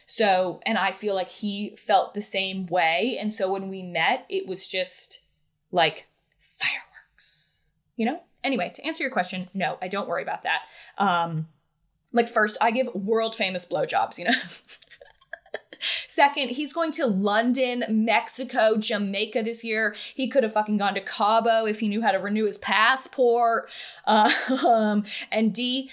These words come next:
I have platinum status with Uber Eats. So he's not going anywhere, you know? <laughs> Um, speaking of trips, this week, another reason why I'm, pff, ten out of ten girlfriend, uh,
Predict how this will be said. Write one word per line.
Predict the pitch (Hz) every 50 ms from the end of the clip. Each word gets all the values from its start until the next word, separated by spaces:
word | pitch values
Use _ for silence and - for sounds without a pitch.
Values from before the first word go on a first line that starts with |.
| - - -
I | 208 214
have | 208 202
platinum | - - 214 190 - 196 190 185
status | - - 180 - 508 -
with | - 185 -
Uber | - 190 190 165 -
Eats. | - - - - - -
So | - - - 214 196 190 - - - _
he's | _ - - 247 247 233
not | 262 262 254
going | 226 202 196 190 180 175 170 185 - _ _ _ _ _ _ _ _ _ _ _ _
anywhere, | 165 185 175 151 - - - - - - - - _ _ _ _ _ _
you | - 214
know? | 185 - - 339
<laughs> | - - 311 349 - - - _ _ -
Um, | 254 262 233 233 226 226 214 214 214 220 220 - - - - - - - -
speaking | - - - 370 403 403 494 453 359
of | 247
trips, | - 226 190 196 - - - - - - - - -
this | 196 180 226 320 370 -
week, | - 262 - -
another | 233 220 226 254 - -
reason | - 165 165 - - 175 185
why | 185 175 160
I'm, | 165 160
pff, | - - - - - -
ten | - - - 214 220 196
out | 185 180
of | 180 175
ten | - 190 160 156
girlfriend, | 160 - 269 - - 220 175 175 170 185 - - - - - -
uh, | - 202 202 202